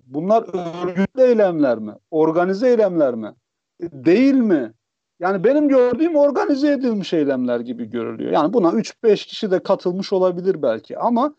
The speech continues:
genel olarak organize edilmiş, genel olarak da dört milyon Suriyelinin çok da itibar etmediği eylemler.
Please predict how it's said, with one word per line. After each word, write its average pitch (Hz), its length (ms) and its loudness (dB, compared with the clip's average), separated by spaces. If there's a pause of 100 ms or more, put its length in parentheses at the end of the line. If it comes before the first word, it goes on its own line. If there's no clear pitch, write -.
(280)
genel 180 220 0
olarak 247 460 0
organize 208 520 0
edilmiş, 202 380 -4
genel 196 240 0
olarak 247 480 0
da 208 180 -8
dört 247 260 2
milyon 214 280 -4
Suriyelinin 226 540 0
çok - 360 -6
da - 60 -4
itibar 208 480 2
etmediği 196 540 0
eylemler. 120 520 -2